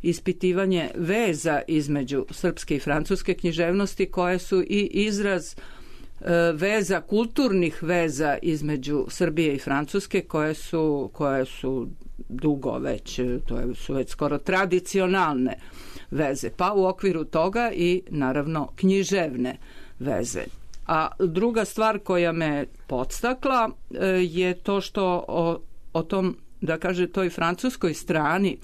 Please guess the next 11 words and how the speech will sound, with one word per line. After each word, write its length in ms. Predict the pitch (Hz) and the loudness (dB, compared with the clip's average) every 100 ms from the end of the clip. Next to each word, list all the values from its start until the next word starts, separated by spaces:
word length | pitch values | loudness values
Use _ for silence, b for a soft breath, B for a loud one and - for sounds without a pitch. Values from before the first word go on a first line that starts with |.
| B B B B B B - | B B B B B B -6
e, 100 | - 160 139 | 0 2 4
Andrićevoj, 840 | 156 165 202 208 226 208 202 202 - | 2 2 2 2 2 2 4 2 2
e, 160 | 190 | 4
nije 280 | 190 208 214 | 6 4 4
bilo 280 | 185 190 190 | 4 2 2
dotle 480 | 156 151 - 185 180 - | 2 0 0 0 0 0
pisano. 540 | 175 - - 107 110 | 0 0 -4 -4 -2
Ja 240 | 135 151 | -2 -2
sam 180 | 156 175 | -2 -6
se 300 | - 175 156 | 0 0 0
bavila 680 | 160 160 151 180 165 135 | 0 0 4 4 4 2